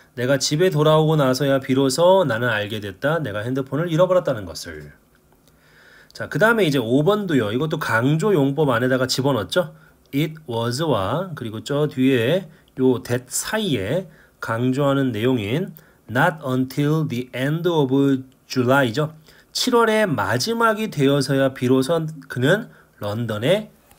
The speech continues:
갔다, 도착했다 정도가 되겠습니다. 자, 그 다음에도요. 또 before 나오죠. 예, 어떻게 해석하라고요? 왼쪽에서 오른쪽으로 해석합니다.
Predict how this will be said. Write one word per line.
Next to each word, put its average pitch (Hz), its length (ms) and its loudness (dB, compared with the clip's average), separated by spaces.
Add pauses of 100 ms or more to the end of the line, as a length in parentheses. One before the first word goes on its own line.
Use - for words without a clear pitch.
(100)
갔다, 113 720 -2
도착했다 135 840 -2
정도가 101 360 -12
되겠습니다. 110 800 -4 (1160)
자, 123 200 -4
그 175 80 -4
다음에도요. 180 800 4 (240)
또 202 120 2
before 196 360 4
나오죠. 147 460 2 (100)
예, 110 260 -4 (100)
어떻게 120 240 -6
해석하라고요? 165 720 0
왼쪽에서 120 720 -2
오른쪽으로 185 480 0
해석합니다. 120 680 -2